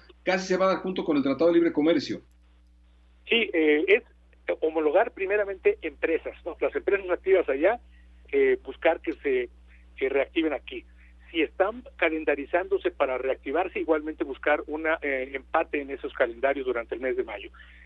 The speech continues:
Speaker 2: Pero evidentemente esto va de la mano porque finalmente estamos pasando una contingencia que tiene vigencia, ¿no? Será de uno, dos o tres meses y finalmente vamos a llegar a retomar el camino de la reactivación del Tratado de Libre Comercio,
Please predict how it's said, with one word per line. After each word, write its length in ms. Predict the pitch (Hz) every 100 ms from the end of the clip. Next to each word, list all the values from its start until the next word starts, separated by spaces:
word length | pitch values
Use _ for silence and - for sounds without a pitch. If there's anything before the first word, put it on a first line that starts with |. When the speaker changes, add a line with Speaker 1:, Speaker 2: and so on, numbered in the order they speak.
| -
Speaker 2:
Pero 120 | - 143
evidentemente 540 | 160 202 220 196 202
esto 180 | 185 208
va 140 | 170
de 80 | 190
la 80 | 175
mano 240 | 156 190
porque 500 | - - 127 135 127 - - - -
finalmente 440 | - 285 220 208
estamos 300 | 226 196 185
pasando 300 | - 151 156
una 100 | 170
contingencia 760 | 160 139 135 - 156 156 175 151 - - - -
que 100 | 135
tiene 220 | 170 196
vigencia, 540 | 156 160 165 - -
¿no? 240 | 143 220 156 127
Será 240 | 131 139 151
de 60 |
uno, 260 | 147 190 151
dos 240 | 165 175
o 80 | 135
tres 200 | 151 156
meses 220 | 165 160 -
y 80 | 156
finalmente 500 | 170 214 254 262 247
vamos 240 | 220 233 202
a 40 |
llegar 300 | 156 156 196
a 80 | 190
retomar 500 | 139 - 139 160 190 - - -
el 160 | - -
camino 340 | 151 139 180
de 120 | 180 147
la 140 | 135
reactivación 840 | - 131 - 131 120 135 147 180
del 100 | 156
Tratado 320 | 143 117 127 147
de 80 |
Libre 180 | 151 156
Comercio, 480 | 147 143 139 175 185